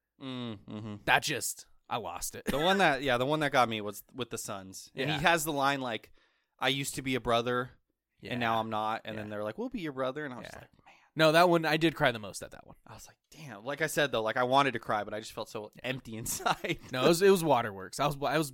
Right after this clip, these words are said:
Speaker 2: all by myself in the theater again, walking out of a wrestling movie. People maybe not <laughs> expecting that. And I was just fucking had the sweater, just wiping away tears.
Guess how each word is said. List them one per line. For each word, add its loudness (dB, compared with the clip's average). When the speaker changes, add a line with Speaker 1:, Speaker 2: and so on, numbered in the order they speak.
Speaker 2:
all 6
by 8
myself 6
in -2
the -4
theater 0
again, 0
walking 4
out 2
of -2
a -2
wrestling 4
movie. -2
People 6
maybe 6
not 6
<laughs> -
expecting 2
that. -2
And 2
I 6
was 4
just 2
fucking 4
had -4
the -12
sweater, -4
just -12
wiping -4
away -8
tears. -10